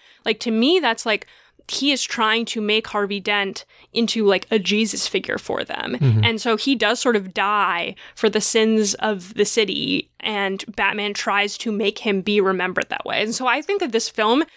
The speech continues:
Speaker 1: is actually super, super philosophically dense, and I love it for that.
Speaker 2: Wow. I think if Joker wants one thing, it's to show the world that everyone is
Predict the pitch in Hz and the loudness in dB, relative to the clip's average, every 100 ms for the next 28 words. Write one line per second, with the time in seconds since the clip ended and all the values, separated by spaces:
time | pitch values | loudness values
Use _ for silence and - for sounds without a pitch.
0 | _ - 220 226 - 254 220 - - - | _ -8 -2 -2 0 0 0 -2 -2 0
1 | - 277 277 - 226 214 202 196 _ _ | 2 2 2 0 0 2 2 0 _ _
2 | - 233 220 208 208 220 208 196 185 156 | -2 0 2 0 -2 -2 -2 0 -2 -2
3 | - 202 185 180 - - - 190 53 - | -2 0 2 2 -2 -4 -4 -2 -4 -8
4 | - _ _ _ 151 156 110 - - _ | -14 _ _ _ 0 2 0 -4 -20 _
5 | _ _ - 170 233 - 202 185 143 - | _ _ -2 0 0 -2 2 2 0 -8
6 | _ - 139 143 147 123 123 120 - - | _ -4 0 2 4 4 4 2 -2 -8
7 | _ 131 113 117 127 127 127 - 120 127 | _ -2 2 4 4 4 2 4 4 4
8 | 147 139 _ - 120 - - - 120 - | 2 -2 _ 0 2 0 -4 0 2 2
9 | - - 123 127 127 131 131 - 127 113 | 0 2 4 6 6 4 0 -2 0 4
10 | 110 110 117 117 110 - 117 107 107 107 | 6 6 6 4 2 2 0 4 6 6
11 | 107 101 - 110 98 95 | 6 4 2 2 4 0